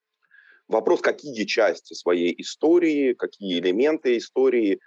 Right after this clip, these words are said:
горожанин видит, горожанин понимает и горожанин принимает.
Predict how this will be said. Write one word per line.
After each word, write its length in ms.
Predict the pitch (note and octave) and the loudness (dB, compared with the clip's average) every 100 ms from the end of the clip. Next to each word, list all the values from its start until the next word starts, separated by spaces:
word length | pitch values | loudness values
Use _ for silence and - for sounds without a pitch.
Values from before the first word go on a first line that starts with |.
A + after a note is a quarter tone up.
| - - _ | -20 -20 _
горожанин 680 | G#2 A2 G#2 A#2+ C3 A#2 F#2+ | 0 2 2 2 2 2 0
видит, 340 | A#2+ E3 D3+ | -2 -4 -4
горожанин 500 | G2+ F#2 G2 A2+ G2 | 0 0 2 0 0
понимает 460 | - G#2 G#2+ D3 D3+ | -2 -2 0 2 2
и 60 | F2+ | 0
горожанин 300 | F#2 B2 G#2+ | 2 0 0
принимает. 580 | F#2 G2+ G#2+ F#2+ C2 | -4 -2 0 0 -2